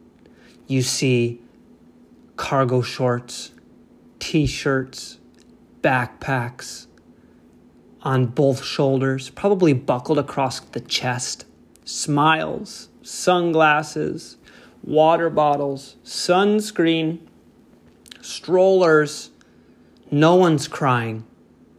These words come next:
On the way out, "Did you go to Disney? Are you sure you were at Disney? Because it looks like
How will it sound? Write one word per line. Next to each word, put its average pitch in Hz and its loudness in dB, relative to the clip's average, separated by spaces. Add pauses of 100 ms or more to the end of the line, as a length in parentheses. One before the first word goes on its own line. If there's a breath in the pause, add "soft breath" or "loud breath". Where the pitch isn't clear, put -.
(1040)
On 131 -2
the 127 2
way 117 0
out, 156 2 (1800)
"Did 127 -2
you 156 0
go 240 -2
to 123 -2
Disney? 151 -6 (3750)
Are 135 -8
you 151 2
sure - -2
you 240 0
were 220 2
at 101 -10
Disney? 240 -2 (2000 loud breath)
Because 170 4
it 294 0
looks 196 0
like 113 -6